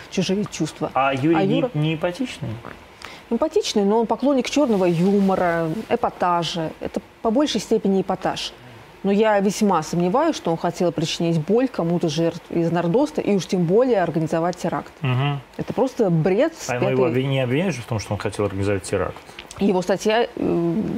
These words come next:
Speaker 1: подразумевает оправдание терроризма и публичные призывы к осуществлению террористической деятельности. Так что да, это призыв к теракту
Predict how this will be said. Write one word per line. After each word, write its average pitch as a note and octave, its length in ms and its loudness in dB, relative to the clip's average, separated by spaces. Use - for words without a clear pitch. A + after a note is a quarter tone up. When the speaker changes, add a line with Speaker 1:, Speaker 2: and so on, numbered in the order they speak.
Speaker 1:
подразумевает F3 500 2
оправдание F3 480 0
терроризма G#3+ 460 2
и E3+ 40 -2
публичные F3+ 560 0
призывы F3 440 0
к - 40 -16
осуществлению G#3 420 -2
террористической F#3+ 520 -2
деятельности. D3+ 480 -4
Так D#3+ 140 -6
что C4+ 140 0
да, E3+ 180 2
это D3+ 140 -6
призыв F#3+ 320 0
к - 40 -14
теракту - 400 -4